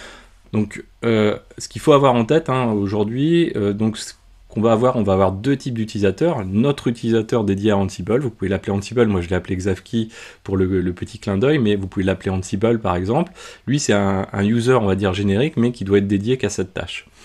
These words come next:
Ensuite, de l'autre côté, on va avoir des utilisateurs,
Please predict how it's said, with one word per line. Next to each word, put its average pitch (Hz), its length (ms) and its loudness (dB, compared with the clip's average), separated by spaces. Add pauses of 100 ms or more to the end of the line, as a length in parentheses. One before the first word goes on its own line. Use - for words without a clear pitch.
(320)
Ensuite, 127 400 -2
de 107 100 -2
l'autre 127 180 2
côté, 135 400 2
on 143 80 0
va 104 80 4
avoir 98 180 2
des 101 180 -2
utilisateurs, 104 600 -2